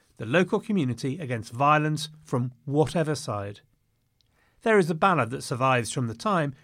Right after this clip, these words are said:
which puts the point about the suffering of ordinary people rather neatly. It's called The Western Husbandman's Lamentation. "I had six oxen the other day,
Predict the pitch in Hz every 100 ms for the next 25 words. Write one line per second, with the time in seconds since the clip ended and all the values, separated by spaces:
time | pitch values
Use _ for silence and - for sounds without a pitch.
0 | - 160 - 226 - 180 - 196 156 -
1 | 139 151 - 180 170 135 127 165 151 123
2 | 120 131 120 147 160 110 107 127 127 -
3 | 117 117 - _ _ 123 - - 151 147
4 | 139 _ _ - 113 147 - 214 190 -
5 | _ - 190 147 147 123 120 131 131 -
6 | _ 117 120 123 120 117 127 110 - 110
7 | 98 _ _ _ _ _ _ _ _ -
8 | 165 156 185 - 226 233 - 156 156 202
9 | 220 - 139 139 131 156 233